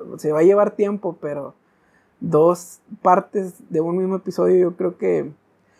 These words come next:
y no abarcamos todas las franquicias que tienen,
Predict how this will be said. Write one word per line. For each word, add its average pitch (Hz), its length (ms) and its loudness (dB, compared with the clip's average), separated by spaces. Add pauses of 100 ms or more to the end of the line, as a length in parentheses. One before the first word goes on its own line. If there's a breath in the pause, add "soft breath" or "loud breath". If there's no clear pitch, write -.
(240 soft breath)
y 180 140 4
no 190 80 8
abarcamos 208 600 4
todas 190 240 2
las 180 140 0
franquicias 170 640 -6
que 160 100 -8
tienen, 156 640 -8